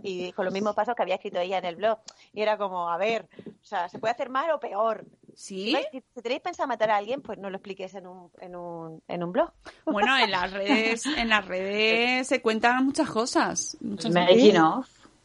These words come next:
Speaker 3: Haces el making of, haces el, ve a la tienda y compra un litro de arsénico, medio kilo, medio,
Speaker 1: No,
Speaker 3: medio metro de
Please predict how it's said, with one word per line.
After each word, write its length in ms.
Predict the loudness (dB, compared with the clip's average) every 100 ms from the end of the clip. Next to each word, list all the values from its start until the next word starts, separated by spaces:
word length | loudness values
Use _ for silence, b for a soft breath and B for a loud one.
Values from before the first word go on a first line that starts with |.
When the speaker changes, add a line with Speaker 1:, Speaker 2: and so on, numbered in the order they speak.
| _ -14
Speaker 3:
Haces 420 | -8 -2 -2 0
el 120 | 2
making 320 | 4 4 4 8
of, 360 | 8 8 6
haces 260 | 6 6 6
el, 420 | 4 4 2 0 B B B B
ve 160 | 8 12
a 180 | 12 12
la 400 | 12 12 12 12
tienda 280 | 12 10
y 40 | 10
compra 480 | 8 10 12 12 10
un 160 | 10
litro 200 | 8 8
de 60 | 6
arsénico, 840 | 6 0 -2 2 4 4 2 -4 -10 -12 -4
medio 400 | 2 6 8 8
kilo, 460 | 8 10 10 10 10
medio, 240 | 10 12
Speaker 1:
No, 140 | 12
Speaker 3:
medio 340 | 10 6 4 6
metro 220 | 8
de 20 | 10